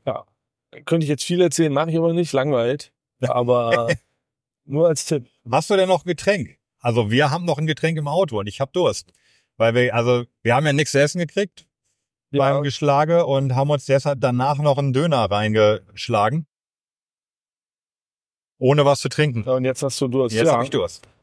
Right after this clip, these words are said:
Speaker 1: Willst du eine, willst du diese Malte-, dieses
Speaker 2: Nein.
Speaker 1: Malteser-Zeug? <laughs> Äh, was hatten wir hier noch?
Speaker 2: Hier, die.
Speaker 1: Oh, haben wir da zwei von?
Speaker 2: Ja.
Speaker 1: Oder wo ist die andere?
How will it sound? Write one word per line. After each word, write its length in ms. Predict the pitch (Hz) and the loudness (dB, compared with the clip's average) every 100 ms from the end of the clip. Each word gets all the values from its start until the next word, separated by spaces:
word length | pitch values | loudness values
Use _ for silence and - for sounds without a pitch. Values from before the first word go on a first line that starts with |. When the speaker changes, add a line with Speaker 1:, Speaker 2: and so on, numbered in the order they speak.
| - | -6
Speaker 1:
Willst 240 | 143 139 | -4 0
du 60 | 160 | 0
eine, 480 | 139 135 131 127 123 | 2 2 4 4 2
willst 180 | 139 - | 0 -2
du 40 | |
diese 400 | 127 127 131 123 120 | -2 0 0 0 -2
Malte-, 560 | 120 120 117 - 156 | -2 0 0 -2 -2
dieses 300 | 139 131 127 | -2 -4 -2
Speaker 2:
Nein. 180 | 135 127 117 | -2 -2 0
Speaker 1:
Malteser-Zeug? 760 | 110 113 117 - 117 151 - - - | 0 2 -2 -2 -2 -2 -6 -16 -4
<laughs> 720 | 180 - 202 - - - 185 _ _ _ _ _ _ _ _ _ _ _ _ _ - - - _ | -4 -2 -6 -4 -6 -4 -6 _ _ _ _ _ _ _ _ _ _ _ _ _ -20 -20 -20 _
Äh, 240 | - 131 127 | -4 0 0
was 180 | 139 196 | 0 -2
hatten 140 | 196 | 0
wir 100 | 165 | 2
hier 160 | 156 160 | 4 2
noch? 240 | 120 113 | 0 -2
Speaker 2:
Hier, 180 | 139 147 | 0 0
die. 280 | 110 131 - - | 0 -6 -6 -2
Speaker 1:
Oh, 1000 | 170 190 151 123 117 113 107 104 101 123 | 2 4 4 4 4 2 0 -4 -6 -6
haben 160 | 127 143 | -2 0
wir 60 | 135 | 2
da 120 | 120 | 0
zwei 300 | - 107 135 | -2 -2 -2
von? 260 | 220 233 | -2 -2
Speaker 2:
Ja. 120 | 208 131 | 2 2
Speaker 1:
Oder 200 | 123 120 _ _ _ - | 0 -4 _ _ _ -4
wo 100 | 139 | -2
ist 100 | - | 0
die 60 | 123 | 0
andere? 320 | 131 196 | 2 -2